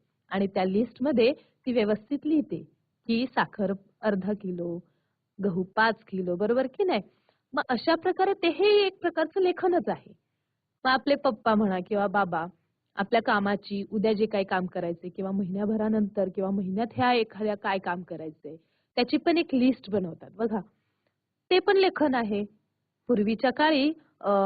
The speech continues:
आपण बघा आता मोबाईलमध्ये चॅटिंग करतो, बरोबर? पोस्ट लाईक करणं, चॅटिंग करणं, कमेंट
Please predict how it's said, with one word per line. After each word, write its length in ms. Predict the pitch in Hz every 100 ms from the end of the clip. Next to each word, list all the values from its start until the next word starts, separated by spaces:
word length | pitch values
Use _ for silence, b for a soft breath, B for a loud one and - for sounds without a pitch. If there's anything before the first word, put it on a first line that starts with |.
| 196
आपण 220 | - 311 311
बघा 160 | 359
आता 300 | 330 302 285 -
मोबाईलमध्ये 640 | 214 226 202 226 254 240 262
चॅटिंग 400 | - 190 214 196
करतो, 340 | 196 170 170
बरोबर? 320 | 175 277 359
पोस्ट 480 | 302 - 196 196 - -
लाईक 300 | 196 185 180
करणं, 380 | 190 180 180
चॅटिंग 400 | 185 220 170 190
करणं, 320 | 175 180 175 175
कमेंट 360 | 220 190 185